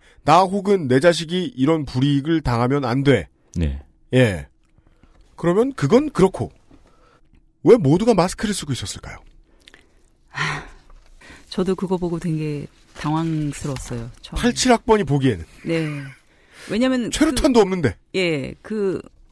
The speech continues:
Speaker 3: 그 동영상 같은데 라이브로 해주는 거에 보면 거기서
Speaker 1: 네.
Speaker 3: 그렇게 답을 많이 다시더라고요. 왜 그렇게 정의로운 일을 하는데 마스크를 쓰고 있느냐.
Speaker 1: 음.
Speaker 3: 음, 마스크 벗고 용감하게 가라. 이제 그런 얘기를 하시는데 여기는 제가 보니까 두 가지 이유는 있는 것 같아요.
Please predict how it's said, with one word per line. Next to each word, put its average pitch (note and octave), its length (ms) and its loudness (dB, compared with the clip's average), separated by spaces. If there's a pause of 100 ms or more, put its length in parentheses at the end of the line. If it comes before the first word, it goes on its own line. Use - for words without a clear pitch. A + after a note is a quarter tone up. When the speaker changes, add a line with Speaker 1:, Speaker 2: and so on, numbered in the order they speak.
(160)
Speaker 3:
그 G#3+ 120 -6
동영상 D4 440 4
같은데 G#3+ 440 -2
라이브로 G#3+ 540 2
해주는 G3+ 300 -4
거에 E3+ 180 -4
보면 D3+ 500 -6
거기서 F3 300 -2
Speaker 1:
네. E3+ 40 -6
Speaker 3:
그렇게 F3 280 -6
답을 E3 360 -4
많이 D3+ 260 -2
다시더라고요. C#3+ 880 -8 (360)
왜 F#3+ 140 6
그렇게 B3 360 0
정의로운 A3 560 0
일을 F#3 220 -2
하는데 D3 460 -6
마스크를 C#3 420 -10
쓰고 - 240 -12
있느냐. C3 640 -10 (120)
Speaker 1:
음. D#2+ 120 -14 (120)
Speaker 3:
음, C#3+ 220 -10 (240)
마스크 - 280 -8
벗고 E3+ 440 -4
용감하게 E3+ 520 0
가라. C#3 380 -8 (480)
이제 D#3 100 -10
그런 F#3 280 -2
얘기를 E3+ 280 -4
하시는데 E3+ 560 -8
여기는 B3+ 400 -2 (180)
제가 A#3 280 0
보니까 F#3 340 -4
두 - 140 -14
가지 E3+ 260 -4
이유는 C3+ 220 -6
있는 B2 240 -10
것 C3 140 -16
같아요. C3+ 360 -20